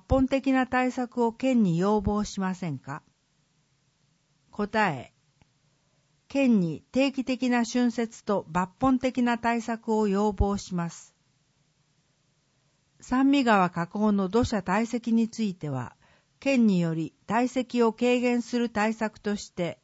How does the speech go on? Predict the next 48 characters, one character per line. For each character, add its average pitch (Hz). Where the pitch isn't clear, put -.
消 269
波 254
ブ 240
ロ 254
ッ 233
ク -
が 139
施 185
工 226
さ 214
れ 208
て 196
い 185
ま 160
す。 -
し -
か 226
し、 -
気 -
象 262
状 269
況 196
の 165
変 214
化 160
等 180
に 147
よ 135
り、 135
土 247
砂 240
の 165
堆 254
積 254
頻 247
度 170
が 151
多 240
く 180
な 185
っ -
て -
い 147
る 143
状 170
況 165
で 147
す。 -